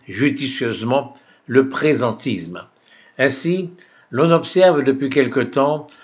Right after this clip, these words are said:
la montée en puissance d'un présent omniprésent par rapport aux problématiques d'avenir. En Guadeloupe, selon les apparences, le présent serait devenu notre seul horizon. Cette expérience contemporaine d'un présent perpétuel,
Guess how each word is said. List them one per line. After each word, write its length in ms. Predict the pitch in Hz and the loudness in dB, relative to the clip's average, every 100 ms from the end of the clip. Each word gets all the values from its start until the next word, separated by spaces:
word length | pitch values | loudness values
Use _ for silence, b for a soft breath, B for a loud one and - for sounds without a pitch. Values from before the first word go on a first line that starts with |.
| b | b
la 140 | 123 143 | 0 2
montée 320 | 151 151 190 | 2 2 2
en 100 | 165 | 2
puissance 600 | - 139 - 165 165 135 | 0 -4 0 0 0 -6
d'un 220 | 101 139 | -2 -2
présent 560 | 135 147 131 156 151 - | 0 0 2 2 0 4
omniprésent 1000 | 170 160 151 165 165 - 135 135 151 131 b b b - | 4 4 2 0 0 2 2 4 0 -2 b b b 0
par 160 | 131 | 4
rapport 400 | 120 123 - 143 | 4 2 2 4
aux 80 | 120 | 4
problématiques 800 | 113 131 135 139 123 120 127 113 | 0 -2 0 2 2 0 -2 0
d'avenir. 760 | 113 104 110 113 85 85 - _ _ _ _ _ | 0 2 0 0 -4 -10 -18 _ _ _ _ _
En 140 | 110 117 | -4 4
Guadeloupe, 540 | 139 135 156 180 180 - _ | 4 6 4 4 0 -12 _
selon 300 | - 135 127 | -4 0 4
les 200 | 131 120 | 4 4
apparences, 680 | 120 117 123 135 156 143 - 120 B B B | 2 4 2 4 0 -2 -8 -10 B B B
le 200 | 127 151 | 2 4
présent 400 | 151 175 160 190 | 6 4 4 2
serait 300 | 156 147 139 | 2 2 4
devenu 640 | 135 131 143 147 175 175 - | 4 2 2 2 0 0 -2
notre 320 | 135 135 147 | -4 -2 -2
seul 300 | 135 - 139 | -2 2 4
horizon. 460 | 135 120 127 101 85 - b b b b | 6 4 2 -2 -8 -16 b b b b
Cette 240 | - 151 156 | -2 0 2
expérience 580 | 170 - 170 170 190 | 0 2 2 4 2
contemporaine 720 | - 151 139 117 143 151 165 | 0 -4 -2 -2 2 4 2
d'un 140 | 120 123 | 0 -2
présent 360 | 127 135 143 | 0 0 2
perpétuel, 920 | 127 151 131 139 131 - 139 151 123 | 2 4 4 2 -4 0 2 2 0